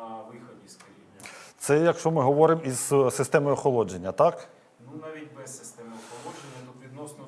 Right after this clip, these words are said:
Speaker 1: до швидкості руху повітря.
Speaker 2: М, дивіться, е, якщо без системи охолодження, без системи охолодження, то, е, температура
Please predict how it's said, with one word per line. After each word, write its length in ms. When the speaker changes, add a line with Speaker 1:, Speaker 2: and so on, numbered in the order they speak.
Speaker 1:
до 100
швидкості 680
руху 320
повітря. 760
Speaker 2:
М, 100
дивіться, 480
е, 680
якщо 420
без 220
системи 460
охолодження, 680
без 220
системи 380
охолодження, 500
то, 320
е, 180
температура 760